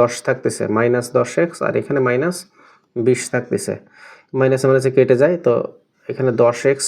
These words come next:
সমান সমান বিশ থাকে, বা এক্স সমান সমান কত? এক্স সমান সমান হচ্ছে, আহ, দ-, বিশ ভাগ দশ, বিশ ভাগ দশ, অতএব এক্স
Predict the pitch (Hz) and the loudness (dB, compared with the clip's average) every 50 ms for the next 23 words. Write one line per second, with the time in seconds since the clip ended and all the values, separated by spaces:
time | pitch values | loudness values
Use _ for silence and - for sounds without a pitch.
0 | - - 143 135 135 131 - 147 135 135 131 117 113 123 123 123 - - - 139 | -6 -4 -2 -2 -2 -2 -2 -2 0 0 0 2 2 0 0 -2 -4 -6 -6 -4
1 | 127 - 165 214 226 - - - - - - - - - - - _ _ _ _ | 0 0 0 0 -2 -6 -16 -20 -20 -20 -20 -20 -20 -20 -20 -20 _ _ _ _
2 | - 117 120 - - 120 123 120 - - - - 151 147 151 147 - - 160 180 | -6 -4 -4 0 2 2 2 2 0 -4 -4 -2 0 0 0 -2 0 0 2 2
3 | 214 220 - - - - _ 127 123 - 185 214 220 - - - _ _ _ _ | 0 0 -4 -12 -18 -6 _ 0 2 4 4 2 2 -2 -10 -20 _ _ _ _
4 | _ _ _ _ _ _ _ _ _ _ _ _ _ _ _ _ _ - - - | _ _ _ _ _ _ _ _ _ _ _ _ _ _ _ _ _ -16 -6 0
5 | 120 131 143 135 - - - - - - - - 139 139 143 139 131 - 139 135 | 0 0 0 0 -2 -4 -4 -4 -6 -6 -2 0 0 0 0 0 0 0 0 0
6 | 135 131 127 123 - - 165 208 208 208 - - - - - - - - _ _ | 0 0 -2 -2 0 0 0 0 -2 -6 -14 -20 -20 -20 -20 -20 -20 -20 _ _
7 | _ _ - 113 113 113 110 110 101 104 104 117 117 127 - - - - 120 117 | _ _ -4 -2 0 0 0 -2 0 0 2 2 2 2 0 -2 -4 -4 -4 -4
8 | 107 107 123 123 131 127 127 127 113 117 127 139 160 175 - - - - - _ | -2 0 0 0 0 0 -2 -4 -4 -2 0 -2 -2 -2 -6 -16 -20 -20 -20 _
9 | _ _ _ _ _ _ - 120 113 120 107 104 - - - 131 123 120 117 113 | _ _ _ _ _ _ -6 -2 0 2 2 0 -2 -8 -8 -4 -2 -2 -2 -2
10 | 110 - 139 160 180 - - - _ _ _ _ _ _ _ _ _ _ _ - | -2 0 0 0 0 -4 -10 -20 _ _ _ _ _ _ _ _ _ _ _ -4
11 | 113 113 120 127 147 - - - - - - _ _ _ _ _ _ _ _ _ | 0 2 2 2 2 -2 -6 -12 -14 -16 -20 _ _ _ _ _ _ _ _ _
12 | _ _ - 117 - - - 135 143 147 - - - 135 135 135 - | _ _ -8 -8 -4 -2 0 0 0 -2 -4 -2 0 0 0 0 -2